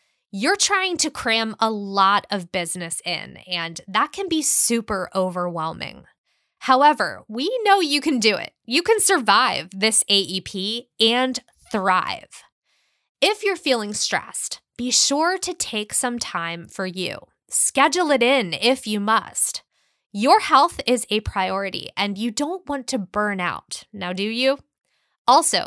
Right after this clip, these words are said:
ask yourself, "ten, what is something I can do to improve my feelings?" Once you figure out how you're feeling, fine and dandy, stressed, crunched for time, frustrated,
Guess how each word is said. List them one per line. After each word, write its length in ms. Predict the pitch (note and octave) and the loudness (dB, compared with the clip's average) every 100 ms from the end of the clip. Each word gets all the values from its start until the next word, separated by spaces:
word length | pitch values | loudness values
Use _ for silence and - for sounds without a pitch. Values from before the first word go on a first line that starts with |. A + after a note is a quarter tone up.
| - | 0
ask 320 | A3+ - - | 2 2 0
yourself, 560 | A3+ - D#3 - - - _ _ - | 0 2 0 -2 -14 -20 _ _ -8
"ten, 500 | - C#4 F#3 - - _ | 0 0 0 -6 -20 _
what 340 | G3+ G3+ E4 - | -2 2 2 2
is 160 | E4+ - | 0 2
something 460 | - A3 G#3 G3+ - | 2 0 -2 -4 -2
I 140 | G3 | -4
can 280 | G#3 A3+ G3+ | -4 -4 -2
do 400 | A3+ C4 A#3 - - | 0 0 0 -2 -6
to 200 | F#3+ F3 | -6 -4
improve 880 | A3+ A#3 - - D4+ B3+ - - - - | -4 -6 -8 -6 -4 -4 -6 -12 -18 -8
my 200 | F#3+ F#3 | -6 -6
feelings?" 760 | - F3+ - - - - - - _ _ _ _ _ - | -6 -6 -6 -12 -12 -10 -10 -10 _ _ _ _ _ 0
Once 280 | D#4+ - - | 2 2 0
you 120 | F4 | -2
figure 400 | - D4 B3+ A3 | 0 0 2 2
out 240 | F#3 F#3 | 2 2
how 320 | - G#3+ C4 C#4+ | -2 4 4 4
you're 180 | G#3 | 0
feeling, 520 | G3 - F#3 D#2 - _ _ | -6 -6 -8 -10 -18 _ _
fine 480 | - G3 G#3 G3+ G3+ | -2 2 2 0 -2
and 140 | F#3+ | 2
dandy, 560 | B3+ C4+ C4+ C4+ B3+ B3+ | 4 4 2 0 0 0
stressed, 800 | - - C4+ D4 C#4+ - - - | 0 2 4 4 2 0 -2 -10
crunched 460 | - C#4 D#4 - - | 0 2 4 0 -2
for 120 | A3 | -4
time, 560 | G#3 - B3 C4 C4 C4 | -4 -4 -2 0 -2 -6
frustrated, 880 | - A3 B3+ - D4+ D4 D4 D4 | -6 -4 -2 -2 -2 -2 -2 -2